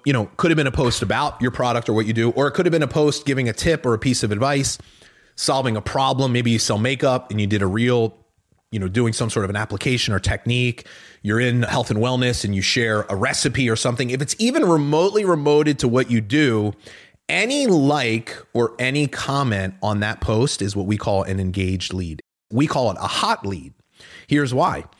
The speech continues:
Because we can reasonably assume that if somebody took the time to like or comment, interact, they engaged with that post, then we want to go into that assuming that at the very least they have a want, if not a need. And so what you need to do is this.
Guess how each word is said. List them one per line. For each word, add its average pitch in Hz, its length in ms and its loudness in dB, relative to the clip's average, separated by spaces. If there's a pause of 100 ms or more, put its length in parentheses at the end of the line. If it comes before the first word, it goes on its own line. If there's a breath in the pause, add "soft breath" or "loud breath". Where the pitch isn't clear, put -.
(440 loud breath)
Because 147 380 2
we 196 160 2
can 151 280 0
reasonably 160 600 2
assume 127 480 2
that 110 100 2
if 110 80 -2
somebody 160 400 2
took 123 240 0
the - 80 -6
time 123 460 -2
to 104 100 -2
like 113 240 0
or 95 100 -4
comment, 113 600 0
interact, 131 680 -4
they 131 160 0
engaged 131 720 0
with 117 160 0
that 113 180 -2
post, - 480 0 (520 loud breath)
then 143 280 0
we 208 160 2
want 254 220 2
to 156 40 0
go 143 220 2
into 208 240 2
that 123 220 0
assuming 151 640 0
that 135 120 2
at 131 120 -2
the 131 60 0
very 156 300 2
least 156 500 2
they 123 120 2
have 135 200 -2
a 120 80 2
want, 143 460 2 (140)
if 139 160 -2
not 120 200 2
a 117 60 2
need. 135 460 0 (760 soft breath)
And 156 160 0
so 185 180 2
what 160 300 2
you 160 180 2
need 202 220 2
to 160 100 0
do 131 220 2
is 135 100 0
this. - 320 0